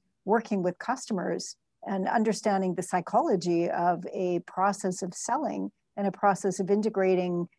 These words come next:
you know, some technical needs in with a real human-driven business. So they all have a place at the table. It's this sense of, um, one will not replace the other, but you need to have them all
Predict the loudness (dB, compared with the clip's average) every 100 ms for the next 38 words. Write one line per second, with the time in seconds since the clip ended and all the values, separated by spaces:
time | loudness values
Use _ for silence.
0 | _ -4 0 2 0 0 0 0 -2 -4
1 | -2 -4 2 4 4 2 2 2 4 4
2 | 0 -2 -4 -2 -2 -2 0 2 4 6
3 | 4 0 _ _ 2 4 6 4 2 2
4 | 0 0 -2 -2 -4 -2 -6 -6 -14 -18
5 | _ _ _ 2 6 8 6 6 0 2
6 | 0 0 0 2 2 -2 -4 -4 2 2
7 | 2 -2 -2 -2 -4 -10 -14 _ _ _
8 | 0 2 0 2 2 4 2 2 -4 -6
9 | -4 -2 -4 -6 _ _ 4 6 6 6
10 | 4 4 4 0 0 -2 0 -2 0 0
11 | 0 -4 -8 _ _ _ 2 4 6 6
12 | 4 2 0 4 4 4 2 4 4 2
13 | -2